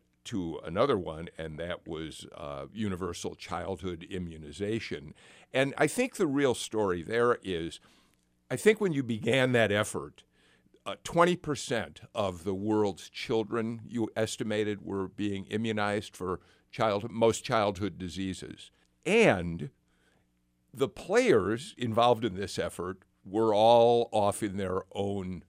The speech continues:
silos. World Health Organization, World Bank, unicef, I assume C D C to some extent. You use this theory of "let's look at the last mile,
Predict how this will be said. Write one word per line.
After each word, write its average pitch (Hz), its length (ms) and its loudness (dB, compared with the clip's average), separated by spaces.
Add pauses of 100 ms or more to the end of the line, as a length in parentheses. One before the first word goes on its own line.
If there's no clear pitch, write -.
silos. - 800 -8
World 90 260 -4
Health 117 260 4
Organization, 104 840 -2
World 82 300 -8 (100)
Bank, 113 380 0
unicef, 104 880 -2
I 87 100 -2
assume 104 540 -4 (180)
C 110 320 -2
D 87 220 -2
C 113 340 0
to 101 100 -4
some 95 300 -2
extent. 90 600 -8 (500)
You 233 360 4
use 254 440 2
this 175 320 2
theory 156 640 2 (100)
of 95 160 -2
"let's 127 440 -2 (180)
look 107 200 -4
at - 140 -6
the 92 100 -4
last 95 640 -4
mile, 85 540 -10